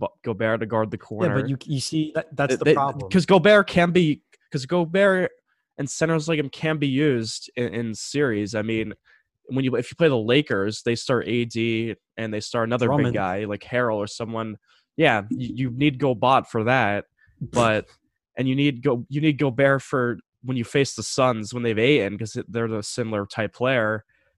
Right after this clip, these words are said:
Speaker 1: And just like the Hawks, I mean, Capela versus Taj, I mean, it worked.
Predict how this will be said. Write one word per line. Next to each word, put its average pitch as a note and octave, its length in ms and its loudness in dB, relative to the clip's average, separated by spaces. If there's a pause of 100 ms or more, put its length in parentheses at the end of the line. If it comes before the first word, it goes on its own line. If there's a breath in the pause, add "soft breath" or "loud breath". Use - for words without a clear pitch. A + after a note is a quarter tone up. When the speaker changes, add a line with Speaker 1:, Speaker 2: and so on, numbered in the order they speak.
(140)
Speaker 1:
And B2 300 -4
just - 160 -8
like B2 140 -2
the A2+ 80 -4
Hawks, C#3 420 2
I B2+ 60 -2
mean, A#2 280 -2 (120)
Capela C#3 500 2
versus B2 320 -2
Taj, B2+ 380 2
I - 20 -6
mean, A2+ 140 0
it G#2 80 -2
worked. A#2 580 0